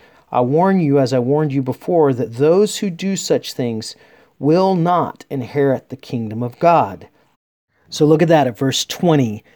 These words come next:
It mentions sorcery as one of those things that is a sin that shows that you are not one who,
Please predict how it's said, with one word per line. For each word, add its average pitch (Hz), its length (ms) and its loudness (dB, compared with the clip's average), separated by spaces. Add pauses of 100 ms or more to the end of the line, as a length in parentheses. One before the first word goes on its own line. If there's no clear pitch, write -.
(200)
It 127 140 -4
mentions 143 560 0
sorcery 143 680 0
as 113 140 -4
one 135 200 -2
of 147 100 0
those 151 280 2
things 107 580 -6 (420)
that 120 520 -2 (200)
is 123 200 -4
a 123 60 -6
sin 123 640 0 (340)
that 127 560 -2
shows 160 560 2
that 131 320 -2
you 135 320 2
are 139 180 2
not 139 640 -2
one 123 460 -4 (440)
who, 127 600 -2